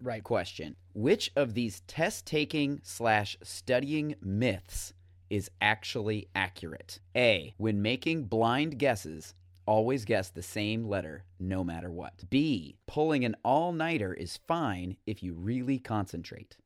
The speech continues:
Speaker 2: C, listening to classical music while studying will help you retain the information better than doing it silently. And D, the first answer or impression you think of is usually right.
Speaker 1: I've actually heard all of these except for B,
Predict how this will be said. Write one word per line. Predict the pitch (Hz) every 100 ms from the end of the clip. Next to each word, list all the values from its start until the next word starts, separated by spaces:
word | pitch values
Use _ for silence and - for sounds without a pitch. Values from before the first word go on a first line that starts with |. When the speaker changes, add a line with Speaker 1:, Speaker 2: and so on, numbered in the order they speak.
| _
Speaker 2:
C, | - - - 143 101 - -
listening | 113 131 - 165 175
to | 117
classical | - 113 107 - 180
music | 175 185 107 95 -
while | 104 98
studying | - 156 156 107 85 85 -
will | 101
help | 90 113 -
you | 139
retain | 143 147 104 98
the | 98
information | 98 95 107 120 139 113
better | 92 87 85 87 -
than | - 92 85
doing | - 101 101
it | 95 -
silently. | 104 90 - - - -
And | 87 82 -
D, | 127 160 120 85 98
the | 101 82 -
first | 147 175 - -
answer | 135 131 - 151
or | 104 98
impression | 90 - 120 - 135
you | 104 95
think | - 160 156
of | - 87 - - -
is | 95 87 92
usually | 90 147 113 92 85 95
right. | 95 82 71 - - -
Speaker 1:
I've | 151
actually | 160 220 - 180
heard | - - 175 175
all | 147 151 151
of | 131
these | 139 131
except | 127 - 156
for | -
B, | 120 101 110 76